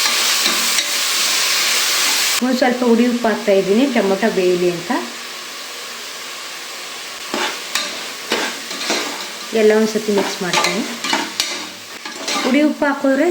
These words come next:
ಚೆನ್ನಾಗಿ ಟೊಮೊಟೊ ಬೇಯುತ್ತೆ, ಅದಕ್ಕೋಸ್ಕರ ಹುಡಿ ಉಪ್ಪು ಹಾಕ್ತೆ ಸ್ವಲ್ಪ. ಮಕ್ಕಳಿಗೆ ಕಾನ್ವೆಂಟ್ಗೆ ಟೈಮ್ ಹೋಗಿದೆ, ಅದಕ್ಕೋಸ್ಕರ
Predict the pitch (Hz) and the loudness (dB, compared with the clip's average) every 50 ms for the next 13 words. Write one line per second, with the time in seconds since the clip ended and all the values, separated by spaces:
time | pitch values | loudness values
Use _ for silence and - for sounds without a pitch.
0 | 359 - 254 226 208 226 247 233 - - 220 202 208 208 202 240 226 - 202 190 | 2 2 2 2 4 4 2 2 0 0 0 2 2 2 2 2 2 4 4 4
1 | 190 196 - - - 196 233 311 311 247 190 196 220 220 226 220 - - - 240 | 4 4 0 0 -2 0 2 2 2 4 4 4 4 4 2 0 0 0 0 2
2 | 254 262 226 190 208 220 214 - - 196 180 - - 220 226 226 - 202 185 165 | 4 4 6 8 8 6 6 4 2 0 0 0 0 0 2 2 2 0 0 -2
3 | - - 180 190 247 349 - - - - - 180 180 - - - - - - - | -2 -2 -2 0 0 -2 -4 -8 -10 -6 -4 -4 -4 -4 -6 -10 -14 -14 -14 -14
4 | - - - - - - 240 220 - - 277 285 269 277 277 277 262 - 226 214 | -14 -12 -10 -4 0 2 2 4 4 6 6 6 6 6 4 4 4 4 6 6
5 | 214 208 233 233 214 - 247 214 - 214 196 196 202 202 196 190 185 180 185 180 | 6 6 4 4 4 4 2 4 4 4 4 4 4 4 4 2 2 2 0 2
6 | 165 175 190 254 339 - - - - - - - - - 214 214 214 233 226 247 | 2 2 2 2 2 -2 -4 -6 -4 -2 -2 -2 0 0 0 2 2 2 2 2
7 | 240 - - - 240 | 0 0 0 0 0